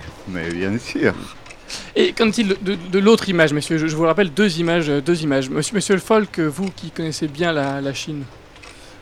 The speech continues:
Speaker 1: Oui, je connais très bien, mais écoutez, euh, le joie, ça se fera par défaut.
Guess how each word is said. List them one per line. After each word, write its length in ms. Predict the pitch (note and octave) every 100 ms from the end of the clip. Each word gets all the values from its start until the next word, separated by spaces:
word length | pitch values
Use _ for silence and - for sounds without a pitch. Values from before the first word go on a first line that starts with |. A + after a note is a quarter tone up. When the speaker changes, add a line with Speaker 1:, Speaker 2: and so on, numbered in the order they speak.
| -
Speaker 1:
Oui, 280 | A#2 B2+ G#2
je 80 | G2+
connais 520 | F#2+ G#2+ A2+ A2 G2+
très 260 | - - B2+
bien, 200 | C3+ C3+
mais 140 | A#2+
écoutez, 480 | A#2 - C3+ C#3+ G#2+ - - - - - - -
euh, 240 | A2 A2+ E2
le 140 | B2+ B2+
joie, 680 | C3 F#3+ G#3+ C#3+ G2 F2 F2 F2 F#2
ça 360 | - - G#2 G2 -
se 100 | -
fera 320 | - G#2 G#2+ G#2+
par 220 | G2 E2+
défaut. 500 | E2 B2+ - D#3